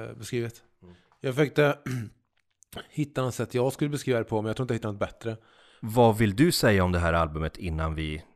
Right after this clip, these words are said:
Speaker 2: vi hugger tag i låtarna?
Speaker 1: Om vi tar min personliga resa med Peter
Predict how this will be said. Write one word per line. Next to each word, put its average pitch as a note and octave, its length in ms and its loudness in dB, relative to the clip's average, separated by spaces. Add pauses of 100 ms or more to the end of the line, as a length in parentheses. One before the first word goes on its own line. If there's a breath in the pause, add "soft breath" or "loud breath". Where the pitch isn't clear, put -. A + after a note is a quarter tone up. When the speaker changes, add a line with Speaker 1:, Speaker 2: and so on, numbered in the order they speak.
(200)
Speaker 2:
vi F#2 220 -2
hugger F2+ 240 0
tag A2+ 300 0
i E2 100 -2
låtarna? E2+ 440 -4 (260)
Speaker 1:
Om C3+ 140 -6
vi C#3+ 60 0
tar D#3+ 280 2
min C#3 420 -2 (720)
personliga C3 880 2
resa C#3 720 0 (840)
med A#2+ 240 -2
Peter G2+ 760 -2